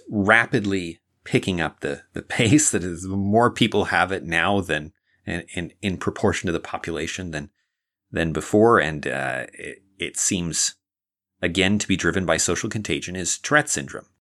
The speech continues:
Um, if you get on TikTok, one of the things you'll find is that people with problems can rapidly become famous. And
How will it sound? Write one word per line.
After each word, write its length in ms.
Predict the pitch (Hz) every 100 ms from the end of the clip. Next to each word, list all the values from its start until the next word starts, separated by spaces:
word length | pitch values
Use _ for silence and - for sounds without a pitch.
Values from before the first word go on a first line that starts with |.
| _ _ _ -
Um, 220 | 85 85
if 180 | 95 110
you 80 |
get 120 | 117 220
on 120 | 185
TikTok, 460 | - 190 170 151
one 80 | 147
of 60 | 196
the 60 |
things 200 | - 117
you'll 80 | 90
find 340 | - 71 69 95
is 140 | 85
that 180 | - - _ _ _ _ _ _ _ _ -
people 320 | - 190 196
with 280 | 139 123 -
problems 800 | - 165 101 78 90 107 - - _ _ _ _ _
can 180 | - 101
rapidly 440 | 104 120 135 113 110
become 360 | 101 - 82
famous. 600 | - 76 65 50 - - _ _ _ _ _ -
And 280 | 95 90